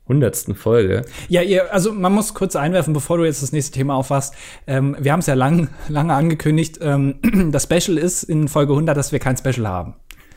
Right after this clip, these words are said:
Speaker 2: Im Prinzip, weil ich finde, das, ähm, ist
Speaker 1: Wenn wir eins können, ist es Leute enttäuschen.
Speaker 2: <laughs> Das ist in line, ähm,
Speaker 1: Ja.
Speaker 2: mit, mit dem Anspruch, den wir haben, äh, Dinge einfach zu brechen, anders zu machen als andere.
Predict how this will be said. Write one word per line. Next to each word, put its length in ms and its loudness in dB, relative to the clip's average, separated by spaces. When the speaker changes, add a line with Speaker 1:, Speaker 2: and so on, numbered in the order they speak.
Speaker 2:
Im 180 2
Prinzip, 340 2
weil 240 4
ich 120 0
finde, 200 2
das, 340 -2
ähm, 400 -2
ist 240 0
Speaker 1:
Wenn 100 6
wir 120 6
eins 340 4
können, 320 4
ist 220 2
es 120 2
Leute 380 4
enttäuschen. 800 0
Speaker 2:
<laughs> 40 -8
Das 180 2
ist 120 0
in 180 2
line, 520 2
ähm, 260 0
Speaker 1:
Ja. 160 4
Speaker 2:
mit, 320 -2
mit 200 0
dem 80 0
Anspruch, 300 0
den 180 0
wir 100 0
haben, 320 0
äh, 120 0
Dinge 440 2
einfach 240 -2
zu 120 -4
brechen, 380 -2
anders 280 -2
zu 80 -2
machen 200 2
als 160 0
andere. 440 0